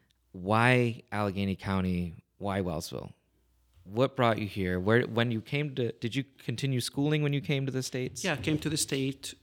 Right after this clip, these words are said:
Speaker 2: uh, Syracuse, where I did my training. And then, um, uh, my, they asked me to stay an additional year. That's called chief residency.
Speaker 1: Okay.
Speaker 2: Um,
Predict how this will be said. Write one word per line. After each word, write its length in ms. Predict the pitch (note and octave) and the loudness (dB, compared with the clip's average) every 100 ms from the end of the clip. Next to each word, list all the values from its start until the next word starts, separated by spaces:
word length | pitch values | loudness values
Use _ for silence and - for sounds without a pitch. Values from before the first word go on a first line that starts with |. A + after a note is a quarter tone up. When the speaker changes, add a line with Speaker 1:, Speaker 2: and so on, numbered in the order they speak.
| - | -6
Speaker 2:
uh, 160 | B2 B2 | -4 -2
Syracuse, 800 | - C#3 B2+ - A#2 A#2 A#2 - | -2 -2 -2 -4 -4 -2 -4 -4
where 160 | A#2+ A2+ | -6 -6
I 100 | A2 | -6
did 200 | A2+ A#2 | -6 -6
my 320 | A2+ A2 G#2+ - | -6 -6 -10 -8
training. 540 | B2 A#2 G#2+ G#2+ A2+ - _ _ - | -4 -2 0 -2 -4 -8 _ _ -6
And 180 | A#2+ A2+ | -4 0
then, 360 | A#2 A2+ A2+ | 0 0 0
um, 500 | A2+ A2+ A2 A2 G#2+ - _ _ _ - - - _ _ _ _ _ _ _ _ _ _ _ _ _ _ _ _ _ - | 0 -2 -4 -4 -6 -12 _ _ _ -20 -20 -20 _ _ _ _ _ _ _ _ _ _ _ _ _ _ _ _ _ -10
uh, 260 | - - - - - _ _ - F3 | -8 -8 -12 -14 -18 _ _ -10 -4
my, 400 | D3+ C#3 C3+ - - _ _ | -2 -2 -4 -6 -14 _ _
they 160 | - D#3+ | -2 2
asked 220 | E3+ - | 2 2
me 60 | D3 | -2
to 100 | C3+ | -2
stay 220 | - B2+ | 0 0
an 160 | A#2 - D3+ - | 0 -2 -8 -8
additional 500 | C3 A#2+ C3 C#3 A#2+ | -6 -2 0 2 0
year. 200 | A#2 A#2 | 0 -2
That's 400 | A2+ A#2 - - - | -2 -4 -4 -10 -10
called 200 | - A2+ | -6 -6
chief 340 | - - C#3+ - | -4 -4 -4 -4
residency. 720 | A2+ A#2 - - - - - A2+ | -6 -6 -8 -8 -8 -8 -10 -12
Speaker 1:
Okay. 160 | A2 C3 _ _ B2+ | -14 -14 _ _ -6
Speaker 2:
Um, 560 | A#2+ A#2 A#2 A#2+ A#2 | -2 -2 -2 -4 -8